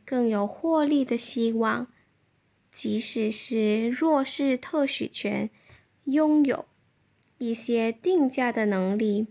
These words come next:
可以使企业赚得比平均投资报酬率多的利润。可口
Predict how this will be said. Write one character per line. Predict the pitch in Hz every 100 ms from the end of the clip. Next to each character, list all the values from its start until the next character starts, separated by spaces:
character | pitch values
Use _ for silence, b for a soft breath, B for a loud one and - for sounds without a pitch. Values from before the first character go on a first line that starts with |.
| _ B B _
可 | - 202
以 | 208 208 202
使 | 208 - 208
企 | 208 - 202 185 190
业 | 196 202
赚 | 202 294 294 262
得 | 214
比 | 208 220
平 | - - 196 220
均 | - 339
投 | 349 - 214
资 | 214 - 233
报 | 277 247 233
酬 | - 202 202
率 | 214 214 B B B _
多 | 254 240 240
的 | 220
利 | 208 247 240
润。 | 226 220 220 233 247 - _ _ _ _ _ _ _
可 | - 254
口 | 302